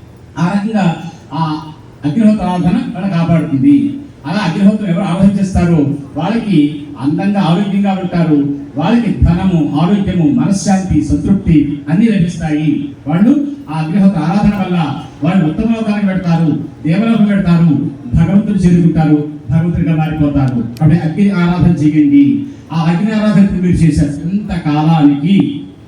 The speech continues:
ఇన్ని సంవత్సరాలకి, ఇన్ని జన్మల తర్వాత ఇప్పుడు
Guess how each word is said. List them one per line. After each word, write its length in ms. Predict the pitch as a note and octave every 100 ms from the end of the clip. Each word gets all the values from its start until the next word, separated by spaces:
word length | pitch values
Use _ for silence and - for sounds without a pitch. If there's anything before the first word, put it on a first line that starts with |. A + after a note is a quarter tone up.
| - - -
ఇన్ని 220 | G#3 G3+ F3
సంవత్సరాలకి, 840 | E3+ G3 - F3 E3 D#3 C#3+ F3+ D#3+ - - - - D#3+
ఇన్ని 200 | G#3+ G#3+ F#3+
జన్మల 340 | E3+ F#3+ G#3 F3+ D#3
తర్వాత 380 | D3+ D3+ C#3+ E3 D#3+ C#3+ - - - E3+
ఇప్పుడు 240 | F3+ G3